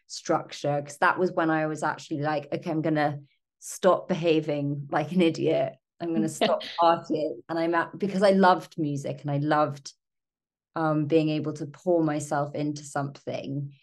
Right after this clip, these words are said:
Speaker 1: And I was so, it was so satisfying creating something,
Speaker 2: Mm.
Speaker 1: someone and, like, collaborating. So, um,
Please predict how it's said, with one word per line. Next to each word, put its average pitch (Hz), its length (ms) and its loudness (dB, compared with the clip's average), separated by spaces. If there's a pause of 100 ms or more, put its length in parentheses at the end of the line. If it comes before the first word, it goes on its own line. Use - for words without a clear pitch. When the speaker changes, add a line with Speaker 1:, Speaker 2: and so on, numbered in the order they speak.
(340)
Speaker 1:
And 160 200 -2
I 147 340 -4 (600)
was 151 180 -6
so, 160 160 0 (160)
it 165 80 0
was 156 120 -10
so 160 120 -2
satisfying 147 920 -4
creating 151 640 -6
something, 139 880 -8 (140)
Speaker 2:
Mm. 226 300 -2 (300)
Speaker 1:
someone 143 260 -4
and, 139 100 0
like, 143 160 -4
collaborating. 147 960 -4
So, 143 640 0 (720)
um, 151 580 0